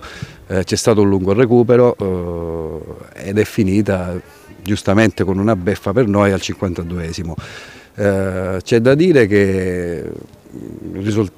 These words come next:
mm, la, mm, la partita è stata molto, molto tirata, eh, secondo me noi meritavamo il, il, la vittoria e alla fine non l'abbiamo raggiunta per una nostra ingenuità, perché negli ultimi minuti siamo stati molto ingenui a non tenere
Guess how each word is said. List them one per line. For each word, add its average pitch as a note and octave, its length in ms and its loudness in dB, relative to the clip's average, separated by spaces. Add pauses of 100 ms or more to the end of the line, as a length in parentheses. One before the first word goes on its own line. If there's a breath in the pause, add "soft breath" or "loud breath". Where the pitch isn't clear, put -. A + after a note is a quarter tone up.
mm, G2 400 -4 (500 soft breath)
la, G2 420 0
mm, F2 720 -8
la F#2 140 -6
partita C3 400 0
è A2 40 4
stata G2+ 360 0
molto, G#2 340 0
molto F#2+ 260 -2
tirata, C3+ 520 4 (440 loud breath)
eh, F2 380 -6
secondo A2 400 4
me A#2+ 220 6
noi A2 260 6
meritavamo F#2+ 540 4
il, G#2 280 2
il, F#2+ 140 2
la F#2+ 220 2
vittoria A#2+ 680 4
e F2 720 -2
alla B2 220 4
fine A2 460 4
non G#2 180 2
l'abbiamo G#2 360 4
raggiunta G#2 720 2 (120)
per G2 160 0
una G#2 240 2
nostra G#2 300 0
ingenuità, G2 580 0
perché F2 220 -8
negli G#2 160 2
ultimi A2+ 260 2
minuti A2 300 4
siamo G2 200 -2
stati G2 240 0
molto G2+ 260 0
ingenui G#2 320 4
a G2 40 2
non G2+ 160 0
tenere F#2 380 -4